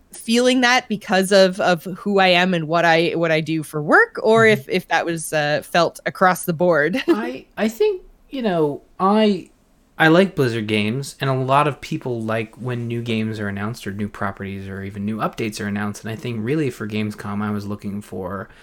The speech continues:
Speaker 2: you know, Warcraft three Reforged to see when that, that would have been the perfect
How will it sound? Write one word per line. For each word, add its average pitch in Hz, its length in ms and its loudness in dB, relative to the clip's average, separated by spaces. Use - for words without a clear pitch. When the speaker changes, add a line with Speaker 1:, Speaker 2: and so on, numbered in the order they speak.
Speaker 2:
you 120 80 -6
know, 101 140 -2
Warcraft 104 520 -2
three 101 600 -4
Reforged 107 720 -2
to 127 80 -8
see 110 200 -4
when 101 140 -4
that, 104 220 -4
that 117 120 0
would 127 120 -2
have 120 40 -2
been 123 140 -2
the 120 60 -4
perfect 113 480 -6